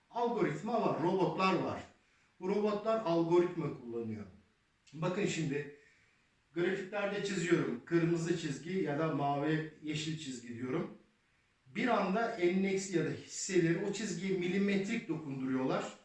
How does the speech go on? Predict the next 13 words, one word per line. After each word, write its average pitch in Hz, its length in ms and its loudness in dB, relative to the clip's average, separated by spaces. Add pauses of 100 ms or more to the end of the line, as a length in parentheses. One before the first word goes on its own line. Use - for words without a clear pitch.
Ben 175 140 -2
de 180 100 -2
böyle 180 400 2
yaklaştırıyorum, 170 920 0
zoom 175 280 2
yapıyorum. 143 460 -4
Diyorum 180 280 0
ki 131 160 -10
bakın 147 320 -6 (600)
milimetrik 196 840 0
dokundu 139 420 -4
diyorum 131 280 0
endeks. 147 560 -4